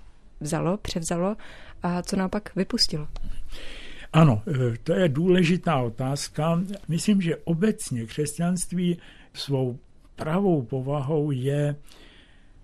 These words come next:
Speaker 2: řekněme, nadnárodní. Tedy vypustilo z ní ten pohrdavý vztah k barbarům. Samozřejmě křesťanství se v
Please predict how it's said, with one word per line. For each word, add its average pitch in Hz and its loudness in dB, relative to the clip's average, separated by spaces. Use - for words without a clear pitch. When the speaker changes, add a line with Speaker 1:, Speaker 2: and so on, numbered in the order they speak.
Speaker 2:
řekněme, 160 2
nadnárodní. 113 0
Tedy 190 0
vypustilo 175 -2
z 110 -4
ní 196 0
ten 117 -2
pohrdavý 160 -4
vztah - -8
k 107 -10
barbarům. 113 -2
Samozřejmě 147 0
křesťanství 131 -4
se 123 -2
v - -14